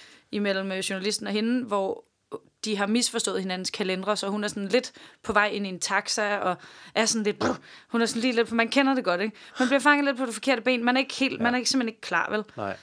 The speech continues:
Speaker 1: Så hun er sådan, men hun, og hun er bare, hun er, hun er skarp, hun er fandme skarp. Øhm,
Speaker 2: Okay.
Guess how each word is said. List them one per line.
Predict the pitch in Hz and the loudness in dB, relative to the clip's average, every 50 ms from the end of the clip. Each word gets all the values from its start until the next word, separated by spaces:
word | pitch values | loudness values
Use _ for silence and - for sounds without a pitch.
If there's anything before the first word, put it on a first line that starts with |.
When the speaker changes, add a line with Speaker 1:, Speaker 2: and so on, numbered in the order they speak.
| - - | -6 -2
Speaker 1:
Så | - 254 | 0 2
hun | 233 254 254 - | 2 2 2 2
er | 233 247 254 | 2 2 2
sådan, | 233 - 247 220 | 0 -2 -2 -2
men | 214 214 | -2 -2
hun, | 214 240 226 - - _ _ _ _ _ _ | -2 -2 -4 -4 -8 _ _ _ _ _ _
og | - 226 | -6 -2
hun | 208 240 247 233 | 0 0 0 0
er | 220 | 0
bare, | 214 190 170 175 180 196 190 180 180 170 | 0 0 2 2 4 2 2 0 -2 -2
hun | 190 208 208 | -2 -2 0
er, | 190 170 170 175 170 | -2 -2 -2 -4 -4
hun | 196 220 | -4 -2
er | 202 | -2
skarp, | - - 180 165 170 185 175 | -2 -2 0 0 0 0 -2
hun | 190 190 | -6 -10
er | 190 | -12
fandme | - - - 240 226 208 | -6 -2 0 0 0 0
skarp. | - - - - 147 - - _ _ - - - _ _ _ _ _ _ - | -2 -4 -6 -6 -6 -8 -10 _ _ -20 -20 -20 _ _ _ _ _ _ -4
Øhm, | 214 214 202 196 190 190 185 185 180 185 - - - - _ - | -2 -2 -2 -2 -4 -4 -6 -6 -6 -8 -8 -10 -12 -14 _ -20
Speaker 2:
Okay. | - - 98 87 | -18 -16 -16 -16